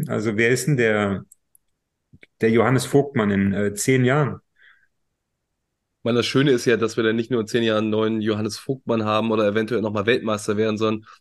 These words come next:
Speaker 2: wie du meinst, du, wir haben gut ausgebildete Kinder, wir haben aber auch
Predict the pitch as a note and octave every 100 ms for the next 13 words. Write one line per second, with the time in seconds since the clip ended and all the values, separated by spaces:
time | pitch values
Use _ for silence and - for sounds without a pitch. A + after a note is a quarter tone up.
0 | _ - A2+ A#2 B2 B2 - - G2+ -
1 | - - G#2 A2 G#2+ G#2 _ _ _ _
2 | - E3+ - C3+ - C3+ C3 C3 B2+ C#3
3 | C3+ A#2 A2+ A2+ A2+ A2+ G2